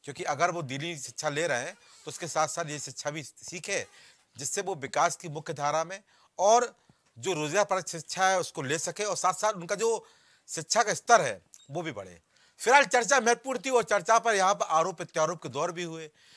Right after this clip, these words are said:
यहाँ पर यह भी कहा गया कि अगर नीयत अच्छी है तो शायद बेहतर करेंगे, पर नीति खराब है। अब नीयत अच्छी है कि नीति खराब है, ये सरकार जानती है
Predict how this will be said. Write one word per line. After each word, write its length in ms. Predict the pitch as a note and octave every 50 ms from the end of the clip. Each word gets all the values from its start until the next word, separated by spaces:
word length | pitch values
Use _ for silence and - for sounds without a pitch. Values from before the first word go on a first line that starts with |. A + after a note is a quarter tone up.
| - _ -
यहाँ 220 | C3 D3 E3 F#3
पर 220 | F#3 F#3+ F#3+ F3+ E3+ _ - _ _ _ -
यह 160 | D3+ C#3+ D#3+
भी 100 | E3 G#3 F3
कहा 200 | F#3+ F3+ F3+ F3
गया 160 | F3 F#3 F#3+
कि 140 | D#3 D#3+ F3+
अगर 180 | D#3 E3+ D#3+ C3
नीयत 260 | C3+ D3 F3+ F#3+ F#3+
अच्छी 300 | F3 - - - F#3 F3+
है 100 | F3 F#3 E3+
तो 120 | - E3+
शायद 240 | - - F3 F3+ E3+ C#3+
बेहतर 300 | D#3 D#3 D3+ G3+ G3+ F3+
करेंगे, 400 | F3+ F#3 F3+ F3+ F3 E3+ E3+ E3+ - _ _ - - _ _ -
पर 100 | G3+ F#3
नीति 300 | F#3+ G3+ G#3+ F3+ - A3
खराब 360 | - - B2+ G#2+ G2+ F#2+ F2 -
है। 80 | - _ _ _ _ _ - - -
अब 220 | F#3 G3 D#3+ D#3 D3
नीयत 240 | D#3 F3+ G#3+ G#3
अच्छी 340 | A3 D#3+ - - - G3+ G#3
है 100 | G#3 G#3
कि 120 | E3 G3 E3+
नीति 260 | C#3+ D3 C#3+ G#3+ G3+
खराब 380 | E3 F#3 G3 G3+ G3 G3 F#3+
है, 140 | G3+ G3+ G3+ - _ _ _ _ _ _ _ _ _ -
ये 120 | C3 D#3+
सरकार 400 | D3+ - C#3+ C3+ B2+ F3+ G3+ G#3+
जानती 420 | F3+ G3 G3 G3 G3 F3+ F#3+ A3 G#3+
है 200 | G#3 G#3+ G#3